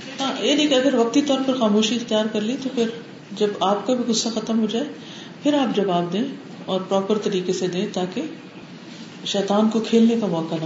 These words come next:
ملے، کیونکہ جب انسان غصے میں ہوتا ہے نا تو شیطان انسان سے کھیلتا ہے۔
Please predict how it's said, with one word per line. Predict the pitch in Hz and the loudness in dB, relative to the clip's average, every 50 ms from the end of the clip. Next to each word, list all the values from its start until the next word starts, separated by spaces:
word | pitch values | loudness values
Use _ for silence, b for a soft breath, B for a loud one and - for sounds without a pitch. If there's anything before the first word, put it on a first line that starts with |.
| 156 | -4
ملے، | 156 156 156 - - B B B B B B - | -4 -6 -6 -8 -10 B B B B B B -2
کیونکہ | - 277 269 269 285 277 269 - | 0 0 2 4 4 4 4 4
جب | 262 254 240 | 2 2 2
انسان | 233 226 - - 233 240 233 226 | 2 2 2 2 4 4 4 6
غصے | 208 226 - - 302 | 4 4 4 4 4
میں | 294 277 269 | 4 4 2
ہوتا | 262 - 254 | 2 0 0
ہے | 262 277 | -2 -2
نا | 302 302 294 B B B B B B - - - | -2 -2 -4 B B B B B B -14 -6 -2
تو | 233 220 | 0 0
شیطان | - 240 220 214 - 233 254 269 | 2 2 2 4 4 4 6 8
انسان | 269 254 233 - 233 220 220 226 | 6 6 6 6 6 6 6 6
سے | 220 254 | 4 2
کھیلتا | - - 214 190 180 175 190 180 | 2 4 4 4 4 4 2 0
ہے۔ | 160 | 0